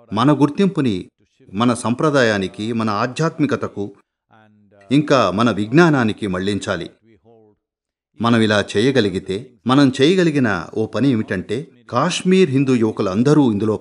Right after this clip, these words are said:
పాల్గొనవచ్చు. కావాలంటే మొదటిసారికి మౌలిక అవసరాల్ని నేనేర్పాటు చేయగలను. మీరు దక్షిణ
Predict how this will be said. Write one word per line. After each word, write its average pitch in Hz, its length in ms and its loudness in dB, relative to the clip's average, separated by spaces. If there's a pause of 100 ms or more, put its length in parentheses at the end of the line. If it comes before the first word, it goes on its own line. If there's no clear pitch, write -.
పాల్గొనవచ్చు. 98 600 -4 (2500)
కావాలంటే 139 540 2 (840)
మొదటిసారికి 131 760 0 (480)
మౌలిక 175 480 2
అవసరాల్ని 131 560 0
నేనేర్పాటు 143 640 0
చేయగలను. 175 360 -6 (720)
మీరు 117 220 2 (100)
దక్షిణ 160 280 -2